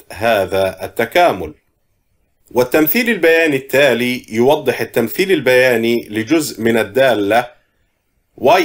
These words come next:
equals cosine x، وتلاحظ أنه في الفترة من باي over two إلى three باي over two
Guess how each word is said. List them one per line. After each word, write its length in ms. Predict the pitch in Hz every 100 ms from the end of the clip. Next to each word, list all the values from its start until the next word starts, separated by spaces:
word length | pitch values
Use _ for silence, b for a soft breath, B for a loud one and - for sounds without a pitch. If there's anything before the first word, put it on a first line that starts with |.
| 160
equals 460 | 151 139 127 -
cosine 640 | - 117 - 147 139 113 104
x، 460 | 127 139 - - - _ -
وتلاحظ 680 | 113 120 135 165 214 165 -
أنه 400 | 131 135 135 127
في 100 | 123
الفترة 460 | 113 151 156 113
من 240 | 110 110 110
باي 460 | 127 143 104 95 -
over 380 | 127 123 113 107
two 400 | - 135 107 101
إلى 200 | 107 101
three 260 | 139 135
باي 280 | 117 123 117
over 380 | 110 107 104 101
two 380 | - 123 113